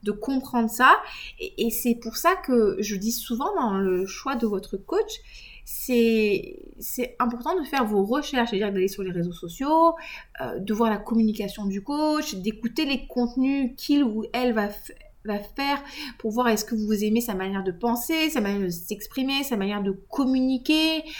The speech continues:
euh, et que ça vous parle. Parce que l'idée, c'est vraiment d'établir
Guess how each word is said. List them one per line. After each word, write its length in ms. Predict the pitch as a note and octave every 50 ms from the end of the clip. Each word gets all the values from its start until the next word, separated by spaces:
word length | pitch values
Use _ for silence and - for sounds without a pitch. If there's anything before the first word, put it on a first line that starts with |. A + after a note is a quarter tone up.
| - - - - - -
euh, 200 | G#3+ G#3+ G#3+ -
et 180 | - - G#3+
que 100 | - B3
ça 140 | A3+ G#3+ G3
vous 160 | F#3 F#3 F#3+
parle. 480 | - - C4+ D4 E4+ G4+ F4 A3+ - - - - B3+ B3+ B3+ A#3+ - - -
Parce 180 | - G#3+ G#3 G#3
que 120 | - -
l'idée, 520 | A3+ A3+ G#3 G#3+ G3+ F3 B3 D4 F4 F4+ E4+
c'est 240 | - - - G#3+ G3
vraiment 420 | F3+ F#3+ G3 A3 A#3 B3+ C#4+ C#4+
d'établir 960 | A#3+ G3 G#3+ A3+ A3 - G#3 F#3+ F3 F3 F3 A3 A#3 D4+ F4+ F#4 - -